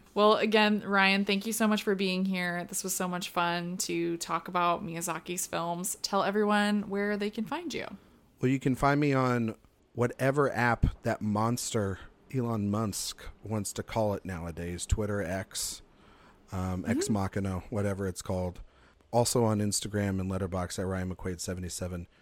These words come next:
Speaker 2: You can find all my work, for the most part, over at awardswatch dot com. Over there, uh, I do,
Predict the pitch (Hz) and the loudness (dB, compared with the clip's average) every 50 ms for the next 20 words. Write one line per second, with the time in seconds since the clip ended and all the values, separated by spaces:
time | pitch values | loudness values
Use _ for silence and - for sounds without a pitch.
0 | _ _ _ _ _ - - 175 240 - 285 233 160 - 135 123 120 113 113 110 | _ _ _ _ _ -6 -4 -4 -2 0 0 0 0 2 2 2 4 4 4 4
1 | 110 104 101 98 92 90 98 120 131 127 107 95 - - - - _ _ _ _ | 2 2 2 0 0 0 0 2 2 2 2 0 -4 -10 -20 -20 _ _ _ _
2 | _ - 107 95 95 98 113 139 147 - - - 98 92 90 90 - - _ _ | _ -4 -2 0 0 2 2 0 0 0 -2 -2 0 0 -2 -4 -4 -8 _ _
3 | _ _ _ _ _ _ _ _ _ - 120 117 107 110 107 107 104 98 98 92 | _ _ _ _ _ _ _ _ _ 2 4 4 4 4 4 4 4 2 2 0
4 | 92 98 98 104 113 113 - - 120 110 107 98 - - - 98 87 - - - | 0 0 2 2 2 2 2 2 2 2 0 0 -2 -4 -4 -2 -4 -4 -6 -8
5 | 98 95 98 117 151 175 - - _ _ _ _ _ _ _ _ - 101 98 92 | -8 -6 -4 -2 -2 -4 -4 -8 _ _ _ _ _ _ _ _ -6 -6 -4 -2
6 | 98 92 95 98 101 110 127 139 143 - _ _ _ _ _ _ _ _ - - | -2 -2 0 0 0 2 2 0 -2 -4 _ _ _ _ _ _ _ _ -14 -10
7 | 92 90 87 - 92 92 - 98 95 95 92 90 90 90 90 87 82 | -8 -8 -6 -6 -6 -6 -6 -6 -4 -4 -4 -4 -4 -6 -6 -8 -10